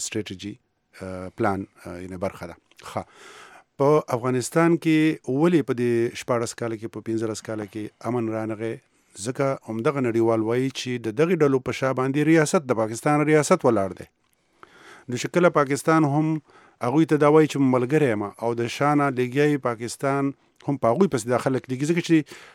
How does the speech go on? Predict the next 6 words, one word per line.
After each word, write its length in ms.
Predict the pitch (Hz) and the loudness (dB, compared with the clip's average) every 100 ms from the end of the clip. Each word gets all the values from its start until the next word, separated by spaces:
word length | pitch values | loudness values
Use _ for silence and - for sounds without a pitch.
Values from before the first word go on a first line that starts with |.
| _ - | _ 8
ټول 560 | 277 277 254 233 202 - | 10 12 10 8 4 2
خلک 260 | 196 180 185 | 0 2 4
تاسو 160 | 175 175 | 4 4
وګورئ، 460 | 190 175 170 165 147 | 4 6 6 6 6
دا 80 | 143 139 139 | 6 8 6
د 220 | 131 127 | 4 -2